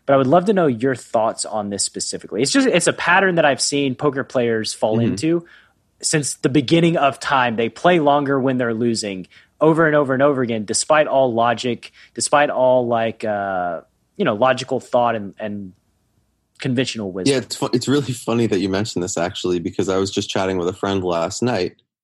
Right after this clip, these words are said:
Speaker 2: and, um, he's like, "How you doing?" I'm like, "Oh, I'm on a bit of a downswing," and, like, "How you doing?" He's like, "Oh, I'm kinda crushing lately."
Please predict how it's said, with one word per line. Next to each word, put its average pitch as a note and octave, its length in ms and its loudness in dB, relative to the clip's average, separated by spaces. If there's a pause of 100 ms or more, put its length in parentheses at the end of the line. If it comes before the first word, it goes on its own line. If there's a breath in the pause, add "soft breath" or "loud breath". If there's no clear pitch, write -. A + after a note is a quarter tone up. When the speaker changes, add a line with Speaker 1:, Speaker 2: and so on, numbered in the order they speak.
(460)
Speaker 2:
and, F#2 440 -2
um, E2 640 -2 (440)
he's - 140 -14
like, D#2+ 100 -6
"How F2 100 -2
you E2+ 100 0
doing?" G#2+ 280 0
I'm F#2 100 -2
like, G2 120 -2
"Oh, C3 120 0
I'm G2+ 220 -4 (260)
on F2+ 120 -2
a F2 40 -2
bit F2 140 -2
of E2 80 -6
a F2 40 -6
downswing," G2+ 720 -2
and, E2+ 200 -4 (640)
like, F2 100 -10
"How F2+ 60 0
you F#2 120 2
doing?" G2 200 0
He's F2+ 140 -4
like, F2 100 -2
"Oh, F#2+ 80 0
I'm F#2 100 -6
kinda E2 200 -6
crushing F#2 380 -4
lately." F2 560 -2